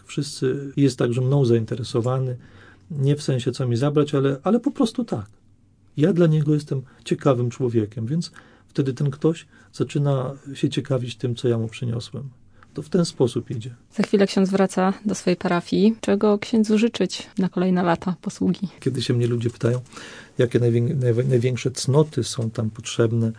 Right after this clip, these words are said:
Speaker 1: e, pracującemu na Syberii księdzu, ja zawsze żartuję, ale, ale ten żart jest, e, całkiem, że tak powiem, zgodny z prawdą. Więc takie dwie cnoty, to pierwsza to jest cierpliwość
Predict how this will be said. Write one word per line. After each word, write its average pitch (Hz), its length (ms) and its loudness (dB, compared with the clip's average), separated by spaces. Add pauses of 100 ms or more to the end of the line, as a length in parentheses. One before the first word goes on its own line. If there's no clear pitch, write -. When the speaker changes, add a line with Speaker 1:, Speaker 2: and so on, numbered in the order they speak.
(360)
Speaker 1:
e, 139 160 -8
pracującemu 117 720 -2
na 110 100 -2
Syberii 110 420 0
księdzu, 113 420 -4
ja 113 60 2
zawsze 110 320 -6
żartuję, 113 500 2 (380)
ale, 139 360 0 (200)
ale 135 200 -2
ten 117 200 -4
żart 120 340 2
jest, - 340 -8 (180)
e, 151 100 0
całkiem, 123 480 -2 (400)
że 117 80 -8
tak 117 60 -10
powiem, 123 140 -4
zgodny 117 300 2
z - 60 -4
prawdą. 113 460 0 (160)
Więc 120 280 -4
takie 127 240 -6
dwie 117 160 0
cnoty, 123 480 -4 (460)
to 117 440 0
pierwsza 135 360 4
to 123 140 0
jest 117 360 2 (400)
cierpliwość 117 760 0